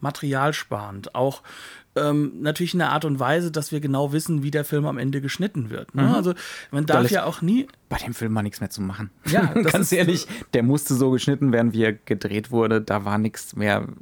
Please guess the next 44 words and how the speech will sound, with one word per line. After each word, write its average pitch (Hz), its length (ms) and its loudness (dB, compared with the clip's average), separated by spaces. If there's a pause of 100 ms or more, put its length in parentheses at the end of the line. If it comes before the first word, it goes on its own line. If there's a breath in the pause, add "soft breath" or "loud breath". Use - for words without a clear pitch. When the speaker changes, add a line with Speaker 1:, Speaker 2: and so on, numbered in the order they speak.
(100)
Speaker 2:
ne? 135 340 0
Da 117 100 0
konnte 139 260 -2
das 131 140 2
Studio 113 280 0
nichts 101 160 -2
mehr 101 100 0
versauen. 98 460 -6
Speaker 1:
Es - 100 -10
ist - 140 -6
ein 269 80 0
Klassiker. 214 640 -2
Das 156 120 0
ist 190 140 -4
halt 214 160 0
einfach 214 260 0
der 190 140 0
Producer 180 680 -2
oder 151 140 -4
der 127 80 -4
Produzent 170 640 -4
in 151 220 -4
jeder, 170 340 0
jeder 165 280 2
Form 190 340 0 (320 loud breath)
hat - 320 -4 (120)
normalerweise 147 800 0
in 127 140 -6
Hollywood 120 400 -2
das 143 100 -4
Schnittrecht. - 600 -8 (460 loud breath)
Und 120 160 -2
das 127 240 -4
wird 147 160 0
er 151 120 0
auch 127 160 2
vor 175 200 -2
Fritz - 280 -4
Lang 202 200 2
gehabt 120 320 -4
haben. - 240 -10 (320 loud breath)
Aber 151 200 0
je 135 280 0
weniger 170 420 2